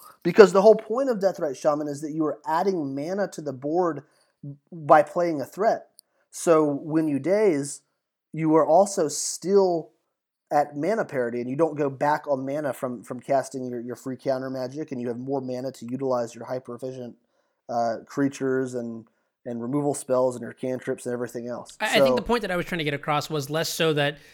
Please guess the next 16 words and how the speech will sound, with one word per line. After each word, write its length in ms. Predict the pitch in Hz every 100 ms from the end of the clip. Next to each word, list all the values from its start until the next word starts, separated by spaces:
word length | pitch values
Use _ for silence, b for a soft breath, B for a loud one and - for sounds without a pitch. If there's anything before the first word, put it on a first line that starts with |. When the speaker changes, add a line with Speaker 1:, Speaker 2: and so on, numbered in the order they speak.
| b b
Speaker 2:
uh, 120 | 151 -
it 220 | 220 233
was 160 | 214 190
more 160 | 220
like 180 | 220 196
tempo 380 | - 202 202 190
wasn't 320 | 170 160 170
necessarily 480 | 160 - - 165 151
the 160 | 143 165
only 380 | 185 220 202
game 240 | 147 143 139
plan, 320 | 139 135 135
rather 220 | 143 143
than 200 | 139 143
it 160 | 143 135
being 360 | 151 143 139